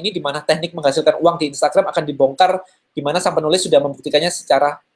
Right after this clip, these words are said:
langsung. Nah, seperti ini. Maka dari sini, saya sudah men-, melakukan sebuah tripwire, harga murah. Ini harga murah. Ka-, ka-, karena kalau misalkan dibandingkan dengan workshop saya yang sepuluh juta,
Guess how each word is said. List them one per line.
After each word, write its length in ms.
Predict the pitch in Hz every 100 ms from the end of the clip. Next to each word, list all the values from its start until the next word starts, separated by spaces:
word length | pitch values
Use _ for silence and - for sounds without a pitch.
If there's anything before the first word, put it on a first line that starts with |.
| -
langsung. 420 | 143 175 170 123 _ _ _ _ _ _ _
Nah, 80 | 127
seperti 220 | - - 151
ini. 80 | 127 - _ _ _ _ _ _ _ _ _ _ _ _ _ _ _ _ _ _ _ _ _ _ _ _ _ _ _ _ _ _ _ _ _ -
Maka 380 | 247 269 170
dari 160 | 143 156
sini, 320 | 240 160 139 180 _ _ _ _ _
saya 380 | - 170 202 226 180
sudah 300 | - 160 151
men-, 160 | 156 -
melakukan 480 | 160 160 165 190 202
sebuah 480 | - 156 147 151 156
tripwire, 640 | - - 151 147 156 - _ _ _
harga 260 | 143 147 156
murah. 320 | 165 175 - - _ _ _ _ -
Ini 160 | 202
harga 160 | 143 143
murah. 260 | 156 135 - _ _ _ _
Ka-, 180 | 127 -
ka-, 240 | - 147 - -
karena 320 | 143 175 -
kalau 160 | 156
misalkan 320 | 156 160 160 147
dibandingkan 480 | 139 139 147 139
dengan 240 | - 139 135
workshop 300 | 131 - -
saya 240 | 190 156
yang 80 | 131
sepuluh 240 | - 147 139
juta, 180 | 170